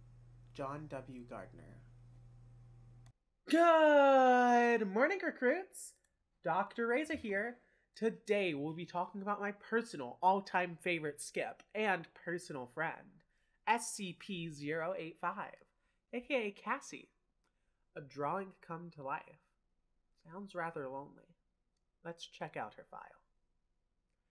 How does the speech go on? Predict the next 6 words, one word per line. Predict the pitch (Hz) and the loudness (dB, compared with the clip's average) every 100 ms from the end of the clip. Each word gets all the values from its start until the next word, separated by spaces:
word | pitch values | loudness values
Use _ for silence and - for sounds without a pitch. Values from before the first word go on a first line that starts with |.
| _ _ _ _ | _ _ _ _
S | 180 196 | -12 -10
C | - 202 - | -12 -16 -16
P | 170 123 127 - 135 | -16 -16 -16 -20 -20
zero | 135 147 156 151 | -8 -6 -4 -6
eight | 147 - | -8 -8
five. | 127 107 - | -8 -8 -12